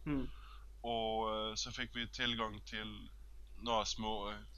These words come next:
Speaker 2: små, små uppdrag.
Speaker 1: Activities man kunde stoppa
Speaker 2: Eller,
Speaker 1: upp
Speaker 2: ja,
Speaker 1: folk på
Speaker 2: activities kan
Speaker 1: gatorna
Speaker 2: man
Speaker 1: och
Speaker 2: väl kalla
Speaker 1: sådär.
Speaker 2: det.
Speaker 1: Ja.
Speaker 2: Och sen fick vi tillgång till Dark Zone, som
Speaker 1: Ja.
Speaker 2: är deras, eh, P V E slash P V P.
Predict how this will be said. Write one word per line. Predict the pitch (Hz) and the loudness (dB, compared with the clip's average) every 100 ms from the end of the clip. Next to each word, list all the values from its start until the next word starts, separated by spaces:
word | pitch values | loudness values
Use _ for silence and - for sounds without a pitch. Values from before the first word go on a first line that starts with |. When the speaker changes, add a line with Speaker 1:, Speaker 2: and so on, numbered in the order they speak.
| - - | -12 -6
Speaker 2:
små, | - - 131 139 | 0 2 8 8
små | 131 123 | 8 6
uppdrag. | 113 156 | 6 8
Speaker 1:
Activities | - - 143 123 127 135 127 135 | 8 12 12 12 12 12 10 8
man | 127 | 4
kunde | 131 | 4
stoppa | 113 131 | 6 8
Speaker 2:
Eller, | 143 | 12
Speaker 1:
upp | 143 | 12
Speaker 2:
ja, | 147 | 12
Speaker 1:
folk | 139 135 | 12 12
på | 127 | 10
Speaker 2:
activities | 127 127 | 10 10
kan | 120 | 8
Speaker 1:
gatorna | 131 | 4
Speaker 2:
man | 127 | 4
Speaker 1:
och | |
Speaker 2:
väl | - | 6
kalla | 110 | 6
Speaker 1:
sådär. | 101 107 | 4 0
Speaker 2:
det. | - - - | -6 -6 4
Speaker 1:
Ja. | 139 - - - | 4 4 -2 -2
Speaker 2:
Och | 156 | 4
sen | 156 | 6
fick | 139 135 127 | 8 6 4
vi | |
tillgång | 143 135 123 113 | 6 6 8 4
till | 104 107 107 | 4 2 6
Dark | 104 104 117 | 6 6 2
Zone, | 123 - - - | 2 -2 -10 -6
som | - 117 113 | -2 0 2
Speaker 1:
Ja. | 110 107 | 4 6
Speaker 2:
är | |
deras, | 104 110 101 101 98 - - | 6 6 6 4 2 -2 -4
eh, | 104 107 90 80 80 78 - | -4 -4 -6 -8 -10 -10 0
P | 120 | 2
V | 110 113 | 4 2
E | 107 | 2
slash | - 104 - - | 2 2 2 0
P | 107 | -2
V | 107 | -2
P. | - 110 104 | 0 4 6